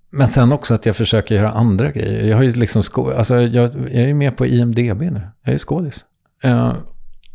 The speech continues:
och, eh, jag har liksom något litet musikprojekt och har en liten sketchgrupp och håller på med improvisationsteater och liksom, alltså,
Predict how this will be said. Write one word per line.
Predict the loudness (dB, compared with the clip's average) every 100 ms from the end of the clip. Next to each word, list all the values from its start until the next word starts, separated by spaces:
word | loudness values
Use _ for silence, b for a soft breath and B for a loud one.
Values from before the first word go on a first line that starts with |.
| -12
och, | -4 -4 -4 -10 -2
eh, | 0 2 -2 -6 -18 -20 -20 _
jag | 0
har | 2 2
liksom | 2 2 2
något | 0 -2 -18 -6
litet | -2 -2 -2 0
musikprojekt | 0 0 -2 -4 -6 -2 -4 -6 -4
och | -2 0 -2 B B B B B
har | 0
en | 2
liten | 2 0
sketchgrupp | -2 -2 -4 -4 -10 -4 -4 -4 _ -6
och | -2 -2 -4 -8 B B B B B B
håller | -8 -6
på | -2 0
med | 2
improvisationsteater | 2 2 -2 -2 -2 -2 0 -2 -2 -2 -2 -6 -6 -4 -2
och | -2 -2
liksom, | -2 0 0 0
alltså, | 0 0 2